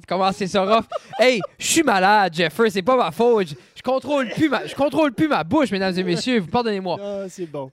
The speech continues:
Speaker 1: Jeffrey.
Speaker 2: Oui.
Speaker 1: Jeudi passé.
Speaker 2: Jeudi passé.
Speaker 1: Endgame a sorti au cinéma.
Speaker 2: Oui.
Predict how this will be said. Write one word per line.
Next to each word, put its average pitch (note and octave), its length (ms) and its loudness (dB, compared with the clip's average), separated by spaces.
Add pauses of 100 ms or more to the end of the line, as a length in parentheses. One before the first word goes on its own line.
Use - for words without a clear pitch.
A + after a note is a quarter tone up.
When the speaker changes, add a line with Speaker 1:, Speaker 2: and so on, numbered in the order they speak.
Speaker 1:
Jeffrey. F3 400 0 (500)
Speaker 2:
Oui. D3 240 -10 (200)
Speaker 1:
Jeudi F#3+ 300 -2
passé. C#3 420 -6 (360)
Speaker 2:
Jeudi D#3 320 -8
passé. C3 360 -14
Speaker 1:
Endgame F3 680 -8
a C3+ 80 -16
sorti C#3+ 280 -12
au C3 40 -10
cinéma. G#2 340 -18
Speaker 2:
Oui. C#3+ 240 -14